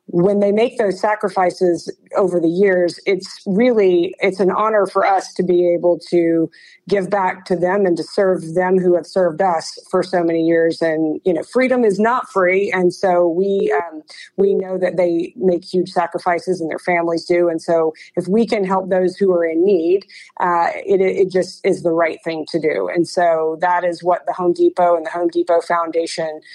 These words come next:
um, have committed to do. And we are excited that we have been able to, um, increase our commitment to invest, uh,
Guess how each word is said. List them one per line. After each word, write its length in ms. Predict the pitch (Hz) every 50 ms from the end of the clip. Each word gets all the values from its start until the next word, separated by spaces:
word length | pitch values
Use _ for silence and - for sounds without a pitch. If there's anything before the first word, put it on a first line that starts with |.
| - - - - _ _ -
um, 420 | 170 165 165 160 160 160 160 165 - -
have 240 | - 180 170 170
committed 480 | - - 165 165 175 175 185 185 170 165
to 160 | - 170 170
do. 440 | 151 151 170 170 180 202 226 240 233 -
And 140 | 170 170 165
we 180 | 170 180 180 175
are 340 | 170 165 160 156 156 156 - - -
excited 460 | 180 175 175 - - - 185 175 175 175 175 170 165 160 160 - -
that 240 | 165 175 170 160 -
we 160 | 170 170 165
have 160 | 156 151 156
been 160 | 175 170 165
able 320 | 165 165 170 160 170 165 160 - - -
to, 360 | 165 160 160 156 156 151 - -
um, 260 | 156 147 151 147 147 151 _ _ _ _ _ _ _
increase 600 | 202 185 170 180 - - 185 165 160 - - - -
our 240 | 165 165 160 160
commitment 680 | 160 - - 175 165 170 - - 170 170 160 156 - - - - - _ _
to 160 | - 196 180
invest, 600 | 160 160 151 165 165 160 - - - - - _ _ -
uh, 220 | 160 156 160